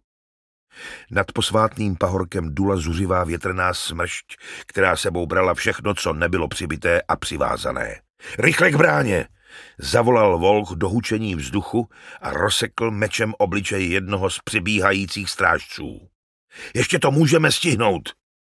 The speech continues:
Gněv už v tu chvíli vletěl do houfu mužů před vysokými dvoukřídlými vraty. Těla bagháturů se pod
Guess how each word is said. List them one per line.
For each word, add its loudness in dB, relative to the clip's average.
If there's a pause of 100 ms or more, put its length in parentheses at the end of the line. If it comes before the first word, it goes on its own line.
(1400)
Gněv 2
už 2
v -8
tu -4
chvíli 0
vletěl -2
do -4
houfu 0
mužů 0
před -2
vysokými -2
dvoukřídlými -2
vraty. -6 (840)
Těla 4
bagháturů 2 (240)
se 2
pod -4